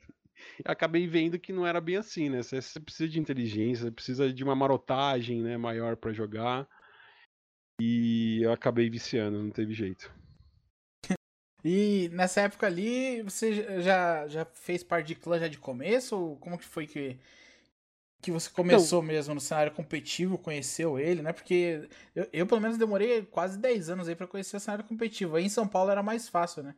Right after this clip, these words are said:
Speaker 2: Mas como que foi esse primeiro contato teu?
Speaker 1: É, então, aí, pô, foi um dos ingredientes que me fez viciar no jogo, foi exatamente esse lado de você montar um time e tal.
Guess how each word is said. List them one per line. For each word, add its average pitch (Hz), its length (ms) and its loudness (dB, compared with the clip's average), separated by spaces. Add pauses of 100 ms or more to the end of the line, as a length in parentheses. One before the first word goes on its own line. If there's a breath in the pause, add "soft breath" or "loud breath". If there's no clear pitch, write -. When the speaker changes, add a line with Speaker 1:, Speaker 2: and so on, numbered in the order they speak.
(300 soft breath)
Speaker 2:
Mas - 80 -16
como 226 160 0
que - 60 -8
foi 185 220 2
esse 170 260 -2
primeiro 170 320 0
contato 151 500 -2
teu? 131 240 -6 (960)
Speaker 1:
É, 170 220 2
então, 135 320 2
aí, 120 100 0
pô, 135 220 -4
foi 127 240 -2
um 139 60 4
dos 151 100 2
ingredientes 151 540 2
que - 80 -10
me 156 100 0
fez 147 300 -2
viciar 127 260 -2
no 113 140 0
jogo, 110 260 -2
foi 131 160 -4
exatamente 123 560 -2
esse - 180 -8
lado 123 540 2
de 110 120 -4
você 113 260 -4
montar 110 300 0
um 110 120 0
time 120 640 -2
e - 20 -6
tal. 120 480 -2